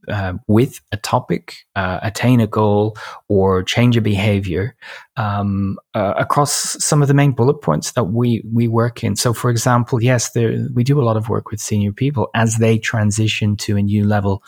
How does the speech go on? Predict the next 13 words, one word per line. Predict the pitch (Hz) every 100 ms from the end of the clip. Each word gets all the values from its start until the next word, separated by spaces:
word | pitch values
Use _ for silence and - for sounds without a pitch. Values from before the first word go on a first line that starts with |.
| - -
of | 117
seniority. | - 104 98 101 113 110 107 107 - -
But | - 123
it's | 123
not | 196 180
necessarily | 147 143 117 131 120 113 107 _ _ -
to | 110
help | 107 - 123 135
them | - 104 98 _ -
get | 127 233 - _ _ -
that | 104 -
seniority, | - 98 92 92 98 135
but | 123 120